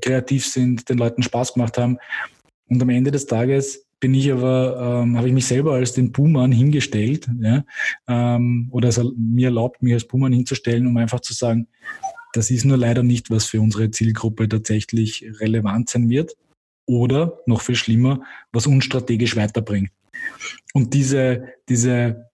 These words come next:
natürlich für die Leute, die tagtäglich damit arbeiten, sehr frustrierenden, unpopulären Aussagen, äh, zu treffen, ist jetzt nicht leicht, aber es muss jemanden geben, der es tut.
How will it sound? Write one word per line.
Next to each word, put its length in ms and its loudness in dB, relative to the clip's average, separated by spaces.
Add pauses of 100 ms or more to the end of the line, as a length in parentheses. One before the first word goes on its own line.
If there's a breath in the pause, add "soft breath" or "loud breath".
natürlich 460 0
für 100 -2
die 100 2
Leute, 280 0
die 80 2
tagtäglich 460 -2
damit 260 2
arbeiten, 440 0
sehr 160 0
frustrierenden, 600 0
unpopulären 500 2
Aussagen, 640 0 (320 loud breath)
äh, 160 2
zu 80 -6
treffen, 340 -2
ist 120 2
jetzt 160 -2
nicht 200 0
leicht, 360 -2 (320)
aber 160 0
es 80 -2
muss 260 4
jemanden 320 4
geben, 240 2
der 120 0
es 100 -8
tut. 260 -4